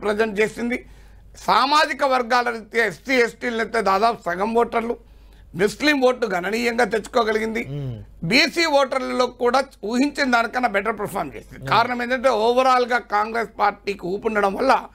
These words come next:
Speaker 1: బహుశా బీసీ ఓటర్ కూడా కొంత రిటైన్ చేసుకున్నట్టుగా కనబడుతుంది. కానీ
Speaker 2: మ్మ్.
Speaker 1: ఎస్సీ, ఎస్టీ ఓటర్లతో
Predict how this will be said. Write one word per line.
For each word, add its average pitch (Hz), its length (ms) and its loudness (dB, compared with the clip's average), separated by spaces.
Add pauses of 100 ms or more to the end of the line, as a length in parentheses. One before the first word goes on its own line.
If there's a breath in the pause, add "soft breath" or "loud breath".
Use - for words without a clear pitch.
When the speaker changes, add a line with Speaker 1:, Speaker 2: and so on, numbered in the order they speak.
(400 soft breath)
Speaker 1:
బహుశా 233 340 2
బీసీ 220 420 -4
ఓటర్ 226 320 0
కూడా 220 200 2
కొంత 208 340 -4
రిటైన్ 247 500 0
చేసుకున్నట్టుగా 208 580 0
కనబడుతుంది. 208 960 -4
కానీ 214 400 0
Speaker 2:
మ్మ్. 131 280 -14
Speaker 1:
ఎస్సీ, 202 280 -2
ఎస్టీ 294 340 2
ఓటర్లతో 233 880 0